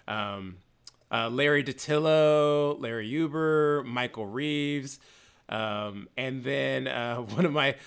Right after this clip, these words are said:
one of my favorites. I actually did a panel with him years, some years ago. Um, uh, Mark Zickery, uh, Mister Sci-Fi.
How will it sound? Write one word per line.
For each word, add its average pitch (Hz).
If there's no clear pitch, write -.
one 139
of 143
my 156
favorites. 123
I 135
actually 131
did 127
a 113
panel 139
with 113
him 110
years, 110
some 113
years 120
ago. 101
Um, 104
uh, 104
Mark 110
Zickery, 120
uh, 104
Mister 107
Sci-Fi. 113